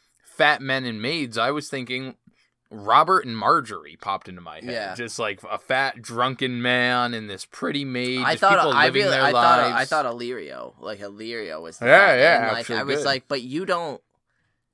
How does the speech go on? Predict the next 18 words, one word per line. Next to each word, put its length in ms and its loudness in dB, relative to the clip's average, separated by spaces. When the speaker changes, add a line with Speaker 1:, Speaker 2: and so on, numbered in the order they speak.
Speaker 2:
like 420 -4
those 360 -12
men. 280 -12
You're 160 -12
not 400 -2
impressed 680 -6
by 160 -6
Illyrio." 840 -12
And 180 -12
so 280 -6
it's 160 -12
an 100 -10
interesting 720 -8
Speaker 1:
No, 100 4
I, 220 0
yeah, 240 6
and 140 0
it's, 280 -6